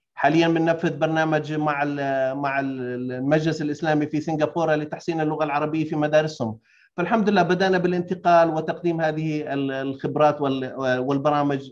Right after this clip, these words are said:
آه، خارج ال-، الأردن. آه،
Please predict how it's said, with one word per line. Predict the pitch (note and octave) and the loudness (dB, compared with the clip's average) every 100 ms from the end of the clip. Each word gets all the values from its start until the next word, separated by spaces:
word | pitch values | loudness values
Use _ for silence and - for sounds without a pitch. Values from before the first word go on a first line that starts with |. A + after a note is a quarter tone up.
| - | -4
آه، | B2+ B2 | 0 2
خارج | B2 C#3+ C3+ B2 A#2 | 4 4 4 0 -6
ال-، | A2+ A#2+ A2+ A2 | -6 -2 -2 -2
الأردن. | A2 F2 A#2+ G#2 F#2 F#2+ F#2+ _ _ _ _ _ _ _ - _ _ - | -4 -2 -2 -4 -6 -10 -12 _ _ _ _ _ _ _ -20 _ _ 2
آه، | C3 C3 B2+ B2+ B2+ B2 | 6 8 8 8 6 2